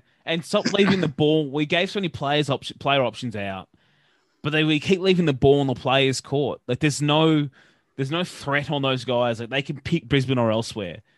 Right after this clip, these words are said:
It's like, no, it should be some pressure on them. You guys, you pick Brisbane now, or we're, we're hitting the market. We just had meetings with, you know, we just had a meeting with Adam Reynolds. Did make your decision 'cause we're not sitting here and waiting for you to make a decision.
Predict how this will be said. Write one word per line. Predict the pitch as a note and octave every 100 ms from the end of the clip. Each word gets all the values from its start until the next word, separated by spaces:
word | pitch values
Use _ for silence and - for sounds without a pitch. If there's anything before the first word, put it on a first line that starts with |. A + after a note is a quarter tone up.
| _ _ _
It's | C3 D3
like, | D3+
no, | E3+ E3+
it | D#3+
should | D3+ E3
be | E3+ D3+
some | - D3+
pressure | E3+ F#3 E3
on | C#3
them. | C3
You | D#3
guys, | F#3 F3 D#3+
you | - D#3+
pick | E3+ D#3+
Brisbane | E3+ D3 C#3+
now, | C3 C3+ A#2+
or | A2+
we're, | C3+ -
we're | C3 C3+ C3
hitting | D3+ C3
the |
market. | B2 D3 E3+ G2 -
We | A#2
just | B2 A#2+
had | C3
meetings | B2+ D3+ F3+ E3 B2
with, | A2
you | A2
know, | A2 G#2+ A2
we | A#2
just | B2+ - C3
had | D3+
a |
meeting | C#3+ D3 F3
with | D3
Adam | B2+ A#2+
Reynolds. | G#2 G#2+ F3 - - - _ _ _
Did | C#3 C#3+
make | C#3+ E3
your | D#3+
decision | C#3 C#3+ B2+ A#2
'cause | B2+
we're | C#3
not | C#3+ -
sitting | - C#3+
here | C3+ C3
and | A#2
waiting | A#2 C#3+ C3+
for | B2+
you |
to | G#2+
make | G#2
a | G2+
decision. | F#2+ G2+ E2+